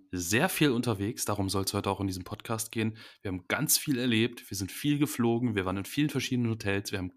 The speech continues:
ganz viele tolle Autos gesehen. Und dann, äh, wechselte das so von dreißig Grad Türkei zu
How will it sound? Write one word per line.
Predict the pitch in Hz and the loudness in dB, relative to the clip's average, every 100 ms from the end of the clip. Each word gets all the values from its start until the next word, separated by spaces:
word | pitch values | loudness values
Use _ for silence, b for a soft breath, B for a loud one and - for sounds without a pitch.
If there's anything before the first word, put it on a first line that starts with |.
| - | 0
ganz | 123 170 - | 0 2 0
viele | 147 135 | 2 4
tolle | 123 113 | 6 6
Autos | 110 131 - | 6 2 0
gesehen. | 104 101 113 110 B B B B B B | 0 2 2 -2 B B B B B B
Und | 117 | 4
dann, | 110 104 101 | 6 6 4
äh, | 98 98 | 4 2
wechselte | 101 127 135 123 | 2 4 4 4
das | 107 101 | 4 2
so | 107 104 | 4 2
von | - 101 98 | 2 0 2
dreißig | 101 131 - - | 2 2 2 0
Grad | - 123 | -4 -4
Türkei | - - 113 107 | -4 0 4 4
zu | 107 - 107 101 104 | 2 -2 -2 0 -2